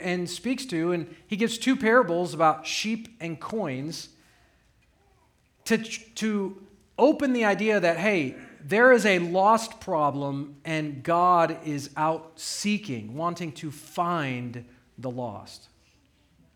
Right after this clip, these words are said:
But the third parable he gets is different than the first two. The fir-, the third parable he gives, he brings it home further into a relationship with parents and their children.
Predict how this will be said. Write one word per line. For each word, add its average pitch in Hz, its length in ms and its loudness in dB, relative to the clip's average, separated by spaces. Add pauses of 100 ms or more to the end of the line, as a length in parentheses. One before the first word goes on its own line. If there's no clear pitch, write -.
(560)
But 202 220 4
the 202 100 4
third 339 540 2
parable 180 380 2
he 156 120 -4
gets 147 460 -4
is 135 160 -8
different 165 340 -8
than 127 120 -8
the 120 60 -8
first 120 320 -14
two. 110 200 -16 (1200)
The 185 140 2
fir-, 220 240 -8
the 185 180 0
third 285 380 2
parable 190 400 0
he 160 160 -4
gives, 143 580 -4 (800)
he 208 160 -2
brings 214 360 2
it 226 100 0
home 160 500 -2 (460)
further 226 420 2
into 180 560 0
a 165 240 0
relationship 151 1040 -4
with 135 220 -10
parents 156 440 -8
and 139 140 -8
their 131 100 -6
children. 117 480 -12